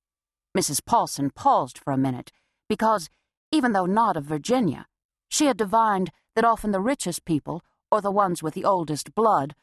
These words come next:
wore what to her were migrant labor fashions. Carla Paulson wouldn't be caught dead in a white T-shirt and Wranglers. She couldn't fathom why Harry would appear in public looking like a farmhand.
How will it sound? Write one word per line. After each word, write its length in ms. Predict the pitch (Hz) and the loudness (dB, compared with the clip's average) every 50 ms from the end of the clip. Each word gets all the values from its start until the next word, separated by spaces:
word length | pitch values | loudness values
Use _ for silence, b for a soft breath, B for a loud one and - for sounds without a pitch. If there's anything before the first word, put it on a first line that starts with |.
| _ _ _ _ _ _ _ - | _ _ _ _ _ _ _ -4
wore 280 | 226 240 262 247 233 202 - | 0 2 2 2 2 0 -2
what 180 | 262 247 - | -4 -4 -2
to 140 | - 208 208 | -2 -4 -4
her 240 | 175 262 302 240 196 | -2 0 0 0 0
were 180 | 151 147 147 | 0 -2 -2
migrant 600 | 151 151 160 185 220 233 220 165 - 143 143 - | 0 0 0 2 2 2 2 0 -2 -4 -4 -2
labor 340 | - 165 165 160 139 147 143 | 0 0 0 0 0 -2 -4
fashions. 720 | 139 - - 254 240 214 - - - - - - - - - _ _ _ _ _ _ _ _ _ _ _ _ _ - | -4 -2 -2 -2 -2 -2 -4 -8 -10 -10 -12 -10 -12 -18 -18 _ _ _ _ _ _ _ _ _ _ _ _ _ -2
Carla 300 | - 208 196 180 175 175 | 0 2 2 2 2 -2
Paulson 420 | - - 185 175 170 - 214 220 | -2 0 0 0 0 0 -2 -2
wouldn't 200 | 202 196 180 175 | -2 0 -2 -2
be 60 | 165 160 | -2 -2
caught 360 | - 180 180 170 - 151 139 | 0 0 -2 -2 -2 -10 -4
dead 280 | 139 208 226 190 143 131 | 0 2 2 2 2 0
in 100 | 127 135 | -2 -4
a 60 | 131 | -2
white 300 | 135 151 143 127 127 _ | 0 0 0 0 0 _
T-shirt 440 | - 160 139 117 - - 131 123 127 | -4 -4 -4 -4 -2 -4 -4 -4 -2
and 140 | 123 139 139 | 0 0 2
Wranglers. 540 | 151 151 135 120 117 123 120 107 - - - _ _ _ _ _ _ _ _ _ _ _ - | 2 0 0 -2 -8 -12 -14 -14 -14 -14 -16 _ _ _ _ _ _ _ _ _ _ _ -10
She 140 | - - 262 | -4 -4 -2
couldn't 280 | - 330 - - - | -2 -2 -4 -4 -10
fathom 400 | - - 269 277 240 - 147 151 156 | -2 2 2 2 2 2 0 -2 0
why 180 | 160 175 170 | 2 0 0
Harry 380 | 170 160 190 233 214 170 156 156 | 0 -2 0 0 0 2 0 -2
would 160 | 160 170 160 | -2 -2 -4
appear 280 | 175 - 196 226 208 185 | -4 -2 0 0 0 2
in 140 | 170 156 | 0 -2
public 460 | - - - 285 214 160 139 147 _ _ _ _ _ _ - | -2 0 0 0 0 0 -6 -8 _ _ _ _ _ _ -2
looking 280 | 202 240 233 - 208 202 | -2 -2 0 0 -2 0
like 200 | 196 196 190 - | 2 0 0 -2
a 60 | 156 | -6
farmhand. 760 | - - - 294 262 196 160 151 151 139 131 135 - - - | -8 0 2 2 2 2 0 -2 -4 -6 -10 -10 -14 -16 -18